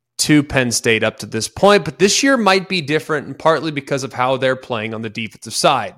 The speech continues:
Now, on paper, both teams in this matchup have unbelievable defenses. Penn State ranks second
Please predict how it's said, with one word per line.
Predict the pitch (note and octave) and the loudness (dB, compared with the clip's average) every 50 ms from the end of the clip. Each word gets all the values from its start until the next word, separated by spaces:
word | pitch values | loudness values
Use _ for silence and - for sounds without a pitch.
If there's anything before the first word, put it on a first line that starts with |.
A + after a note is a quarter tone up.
| _ _ | _ _
Now, | A2+ A#2 A#2 | -14 -12 -10
on | B2 C3+ C#3+ C3+ C#3 | -8 -6 -6 -8 -8
paper, | - - E3+ G3+ A#3 - - D#3 C#3 C3 C#3 C#3 - _ _ _ _ _ _ _ _ _ | -6 -2 0 0 0 0 0 2 2 2 0 -4 -8 _ _ _ _ _ _ _ _ _
both | A2+ G#2+ C3+ F3+ G#3 G#3+ G#3 - | -4 2 4 4 4 4 0 -2
teams | - G3+ G3 G3 F3 | -4 -2 -2 -2 -2
in | F3 F3+ | -4 -4
this | F3 D#3+ - | -4 -4 -4
matchup | D#3+ D3+ D3+ D#3+ E3 - - C#3 B2+ B2+ A#2+ - | -4 -6 -4 -4 -6 -4 -4 -4 -2 -4 -4 -6
have | - C3 C3 C3+ C#3 - - | -4 -4 -4 -4 -6 -8 -2
unbelievable | D3 E3 F#3 G3 G3+ F#3 F#3+ E3 C#3+ D3 D3+ C#3+ - C#3+ D#3+ D3 | 0 0 0 0 0 -2 -2 -2 -2 -2 -2 -4 -4 -6 -8 -6
defenses. | C#3+ G#3+ A3 A3+ G3 - - A#2+ G2 - - - - - | -2 0 0 0 0 -2 -4 -6 -6 -8 -12 -14 -14 -12
Penn | - - D3 D#3 D#3 | -6 -4 -4 -4 -4
State | - - D#3+ D#3+ D3 - | -2 -2 -2 -2 -2 -2
ranks | A#2 B2+ B2 A2+ - | -4 -4 -4 -2 -2
second | - - - - E3 D#3+ - - G#3 G#3 A3 | 0 2 2 4 2 2 2 2 2 2 0